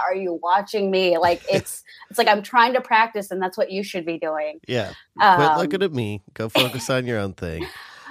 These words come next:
Speaker 1: Yeah, exactly. But I, and then, you know, it did feel like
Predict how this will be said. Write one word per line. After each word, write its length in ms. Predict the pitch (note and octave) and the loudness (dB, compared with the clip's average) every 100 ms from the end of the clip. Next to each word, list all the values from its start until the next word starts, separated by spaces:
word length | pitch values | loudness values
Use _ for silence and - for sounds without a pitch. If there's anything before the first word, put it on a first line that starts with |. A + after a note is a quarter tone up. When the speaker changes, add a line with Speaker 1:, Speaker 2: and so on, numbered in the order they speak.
| - - | -6 4
Speaker 1:
Yeah, 440 | B3+ A#3+ A#3 F3+ | 8 8 8 6
exactly. 640 | F#3 G3+ G3+ G3+ F#3 F3 | 2 4 4 4 0 -2
But 160 | F3+ A#3 | 2 4
I, 100 | A#3 A3+ - | 6 4 2
and 200 | A3+ A3+ | -2 2
then, 220 | B3 A#3 | 0 2
you 80 | A3+ | -2
know, 120 | A3 | 2
it 200 | G#3+ G#3 _ | 4 2 _
did 220 | A#3 G#3+ | 0 0
feel 360 | - A3+ G#3 G3+ | 2 6 6 6
like 320 | F#3 F3+ F3 | 6 4 2